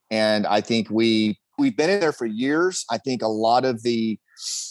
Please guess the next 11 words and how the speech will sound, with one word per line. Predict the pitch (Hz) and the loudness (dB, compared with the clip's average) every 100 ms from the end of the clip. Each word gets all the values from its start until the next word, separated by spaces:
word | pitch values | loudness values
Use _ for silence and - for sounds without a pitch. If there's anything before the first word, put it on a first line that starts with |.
| - _ _ _ | -16 _ _ _
resistance | 107 110 95 107 135 - 151 135 - - - | -2 0 0 0 -2 -2 -4 -4 -6 -8 -6
quality | - 120 123 147 165 | -2 0 0 -2 -4
that | 131 110 | -6 -6
you | 110 | -6
see | 104 - 127 139 170 156 - | -4 -2 0 0 0 -4 -4
is | 107 98 - - 113 - _ | -2 -2 -6 -12 -10 -10 _
a, | 101 101 | 0 0
a | 87 107 | 2 2
long-term | 107 110 117 113 127 117 113 | 4 4 4 0 0 2 2
enduring | 101 98 107 101 | 2 2 0 -2
partnership | - 107 131 120 - 147 | -2 -2 -2 -4 -2 -2